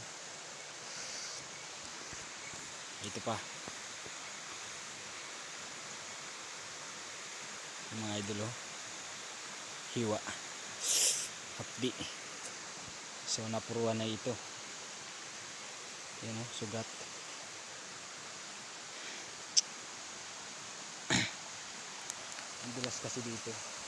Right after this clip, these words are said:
Ay. So yun nga pala, natapos na tayo mga idol. At alas singko na.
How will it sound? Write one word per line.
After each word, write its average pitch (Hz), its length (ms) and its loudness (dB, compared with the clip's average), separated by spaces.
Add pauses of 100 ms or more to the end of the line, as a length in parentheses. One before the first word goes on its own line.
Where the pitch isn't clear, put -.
(2750)
Ay. 120 160 0 (1040)
So - 80 2
yun 120 160 2
nga 117 160 2
pala, 123 240 2
natapos 113 400 0
na 127 80 0
tayo 117 240 0
mga 110 160 6
idol. 117 240 0 (880)
At - 240 0
alas 113 160 4
singko 120 320 4
na. 127 80 2